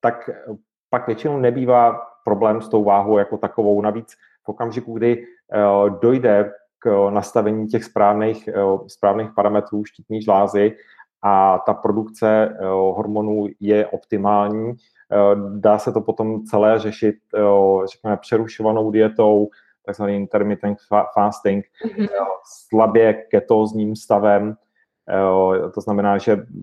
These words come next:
Speaker 1: především dopoledne nebudete přijímat žádné výrazné zdroje karbohydrátů. Eh, těch, těch možností je poměrně dost.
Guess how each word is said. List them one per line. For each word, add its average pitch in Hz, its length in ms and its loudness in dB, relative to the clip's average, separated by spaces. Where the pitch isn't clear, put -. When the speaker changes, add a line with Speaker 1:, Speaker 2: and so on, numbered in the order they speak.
Speaker 1:
především 104 500 -4
dopoledne 101 560 2
nebudete 101 460 -2
přijímat 98 380 -6
žádné 101 300 0
výrazné 101 480 -2
zdroje 101 320 2
karbohydrátů. 104 1000 0
Eh, 92 240 0
těch, - 320 -2
těch 127 160 0
možností 117 400 -2
je 107 140 6
poměrně 98 380 -2
dost. 85 300 -6